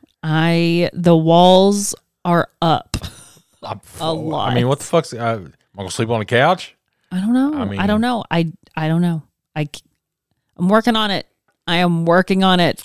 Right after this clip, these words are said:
Speaker 2: We're
Speaker 1: I
Speaker 2: all works in
Speaker 1: re-upped.
Speaker 2: progress. <laughs> We're re-
Speaker 1: I re-upped. I rescheduled. I got back in the rotation of therapy. I'm working on it.
Speaker 2: Not only that,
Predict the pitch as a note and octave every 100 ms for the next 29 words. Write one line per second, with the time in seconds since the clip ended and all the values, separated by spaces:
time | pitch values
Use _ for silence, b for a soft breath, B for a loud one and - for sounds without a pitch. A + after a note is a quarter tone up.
0 | - - E3 F3+ F3 F3+ G3 - - D#2+
1 | F2 E2+ - - B2+ F2 G2+ A#2 G2 A#2+
2 | _ _ b b b F#3 F3+ F3+ F#3 G#3
3 | A3+ - E3+ E3+ F3+ - G3 G3+ G3+ F#3
4 | F3+ F#3 F#3+ F#3+ G3 A3+ G3+ G#3+ G3+ -
5 | G#3 G3+ A3 A3+ G3+ F#3+ F#3+ F#3+ G3+ D#3
6 | D3 B2+ - - C3+ F#3 G3+ D3+ G#2 E2+
7 | D2